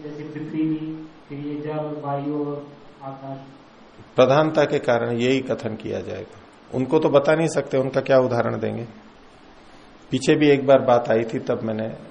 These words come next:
Speaker 2: ये रखा था कि ये जो हमें दिखाई दे रहे हैं ये तो पांच भौतिक हैं एक तरह से, लेकिन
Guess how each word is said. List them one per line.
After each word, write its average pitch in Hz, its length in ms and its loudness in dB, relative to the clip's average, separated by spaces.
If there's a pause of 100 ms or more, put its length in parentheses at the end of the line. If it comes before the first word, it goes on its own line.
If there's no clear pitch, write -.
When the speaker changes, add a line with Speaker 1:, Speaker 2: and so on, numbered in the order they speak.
(340)
Speaker 2:
ये 104 120 -2
रखा 107 340 -4
था 113 180 -6
कि 120 260 -8
ये 135 180 4
जो 156 140 4
हमें 147 240 2
दिखाई 120 360 0
दे 110 100 2
रहे 107 180 0
हैं 131 80 -4
ये 151 80 -2
तो 139 100 -4
पांच 147 360 0
भौतिक 139 420 2
हैं 104 140 0
एक - 180 -6
तरह 92 220 -8
से, - 180 -16 (1300)
लेकिन 175 320 2